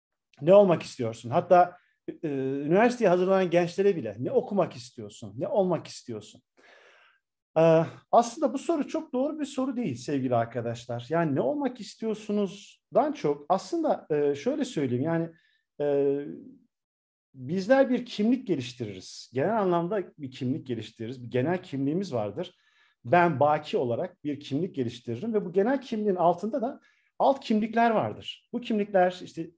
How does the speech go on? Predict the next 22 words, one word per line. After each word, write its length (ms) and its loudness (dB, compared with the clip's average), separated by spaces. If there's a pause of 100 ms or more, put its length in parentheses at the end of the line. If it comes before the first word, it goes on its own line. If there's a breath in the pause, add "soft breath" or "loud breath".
(140)
cinsiyet, 580 -4 (180)
din, 500 0
inanç, 540 0
kültür, 580 -4 (1200 soft breath)
e, 640 0 (680)
sosyoekonomik 680 2
düzey 320 -2
ve 140 0
bir 200 0
diğeri 280 0
de 280 -8
meslekle 560 0
ilgilidir. 400 -2
Mesleki 500 -4
kimlikle 520 -4
ilgilidir. 560 -6
Dolayısıyla 640 -4
biz 140 -8
aslında 300 -4
meslek 280 -4
seçimi 280 -8
yaparken 440 -6